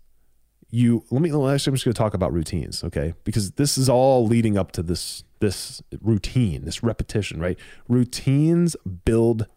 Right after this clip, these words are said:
consistency, okay? Routines build consistency, and consistency is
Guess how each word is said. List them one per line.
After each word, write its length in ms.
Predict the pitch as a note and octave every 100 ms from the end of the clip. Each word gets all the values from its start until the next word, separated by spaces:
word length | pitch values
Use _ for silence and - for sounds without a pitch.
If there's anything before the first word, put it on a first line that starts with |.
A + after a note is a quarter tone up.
| -
consistency, 1080 | G#2 F#2 - F#2+ - F#2+ D2+ - D2 - _ _ _ _ _ _ _ -
okay? 320 | G2+ G2+ G#2+ -
Routines 720 | G#2+ G2+ - C3+ C#3+ D3 D3
build 540 | F#2 E2+ B2 B2 B2 -
consistency, 920 | G#2+ G2 B2+ A#2 - F#2+ - D2 - - - - -
and 180 | G#2
consistency 1080 | - G#2+ - - F#3+ - B2 - E2 D2+ G#2+ - _ _ _ _ _ _ _ - -
is 580 | D#3 D3 F#2 F2 - -